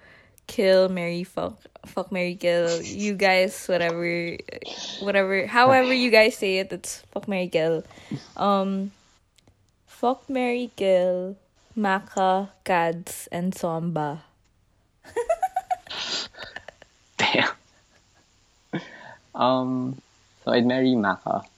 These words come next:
Speaker 2: and then I'd say fuck Cads, and then kill Somba. Ikaw?
Speaker 1: I,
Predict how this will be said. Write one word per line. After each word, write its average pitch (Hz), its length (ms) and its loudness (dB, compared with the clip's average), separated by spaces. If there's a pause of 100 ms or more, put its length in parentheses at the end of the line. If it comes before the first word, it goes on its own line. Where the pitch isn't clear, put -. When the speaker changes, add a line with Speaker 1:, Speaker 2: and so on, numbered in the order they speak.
(460)
Speaker 2:
and 104 180 -2
then 107 500 -2 (500)
I'd 117 180 2
say 117 520 0 (480)
fuck - 320 0 (160)
Cads, 92 420 -4 (320)
and 101 160 -4
then 98 240 -4
kill 95 320 2
Somba. - 400 -4 (420)
Ikaw? - 300 -6 (1040)
Speaker 1:
I, 254 500 0